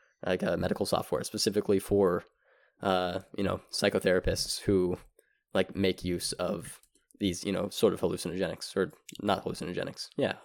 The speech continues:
okay, hallucinogenics. Um, because, you know, there's all this regulation surrounding, like, how you have to document the dosages, uh, and the kind of, like,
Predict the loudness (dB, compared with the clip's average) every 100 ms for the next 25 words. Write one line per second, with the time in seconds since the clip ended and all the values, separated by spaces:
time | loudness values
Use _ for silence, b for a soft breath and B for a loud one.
0 | _ -2 0 0 -2 -2 -4 -4 -6 -10
1 | B B B B B B _ 0 2 2
2 | -4 -10 _ 2 2 2 -2 -8 -2 0
3 | 2 2 4 2 2 2 2 4 2 2
4 | 0 2 2 2 0 -2 -4 b b b
5 | b 2 4 4 0 -2 -2 -2 0 0
6 | 2 0 -2 -2 2 4 2 -2 b b
7 | b b -2 2 2 2 0 0 -2 -4
8 | -4 -4 -2 -2 -2 -4